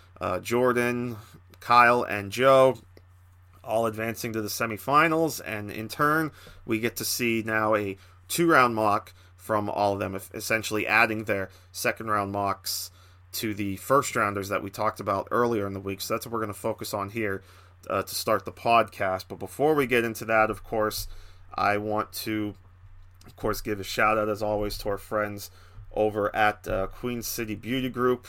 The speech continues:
Our good friends Michael and Nichelle over there have been doing a, a fantastic job and obviously, uh, doing great in supporting us.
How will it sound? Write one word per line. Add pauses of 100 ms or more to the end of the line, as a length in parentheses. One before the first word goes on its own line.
(120)
Our
good
friends (380)
Michael
and
Nichelle
over
there
have
been (460)
doing
a,
a
fantastic
job
and (380)
obviously, (260)
uh, (520)
doing
great
in
supporting
us.